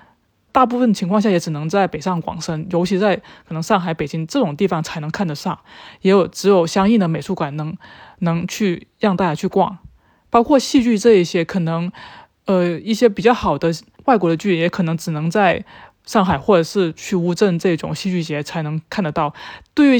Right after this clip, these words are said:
中国绝大部分的地方来说，这些都是可望不可及的、很遥远的一种存在。所以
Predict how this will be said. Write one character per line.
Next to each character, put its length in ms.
中 200
国 160
绝 160
大 120
部 100
分 160
的 120
地 100
方 160
来 100
说， 180
这 120
些 80
都 160
是 260
可 180
望 180
不 100
可 160
及 160
的、 80
很 180
遥 200
远 160
的 80
一 80
种 160
存 220
在。 260
所 180
以 280